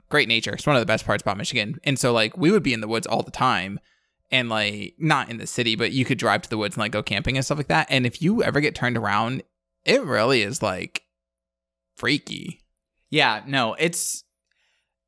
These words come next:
Speaker 2: it is a huge portion of that chapter. And it's not until he finds the ditch, which that's even before you learn about the day that he was playing with Josh.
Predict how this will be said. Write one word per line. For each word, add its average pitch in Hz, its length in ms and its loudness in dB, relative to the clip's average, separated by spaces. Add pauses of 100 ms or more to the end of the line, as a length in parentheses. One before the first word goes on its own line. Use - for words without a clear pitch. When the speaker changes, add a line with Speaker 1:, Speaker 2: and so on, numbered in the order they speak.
(160)
Speaker 2:
it 196 280 4
is 220 200 4
a 202 260 2
huge 180 640 -4
portion 135 480 -4
of 120 220 -6
that 110 240 -4
chapter. 151 640 -6 (520)
And 139 580 0
it's 156 220 -2
not 147 200 0
until 151 280 -4
he 120 80 -4
finds 113 460 -4
the 107 120 -8
ditch, - 600 -10 (560)
which - 600 -6 (460)
that's 139 220 0
even 123 260 -4
before 113 300 -4
you 110 160 -4
learn 101 200 -6
about 98 280 -6
the 104 60 -8
day 87 140 -6
that 92 120 -12
he 107 80 -12
was 90 120 -10
playing 87 280 -8
with 85 160 -14
Josh. 98 420 -8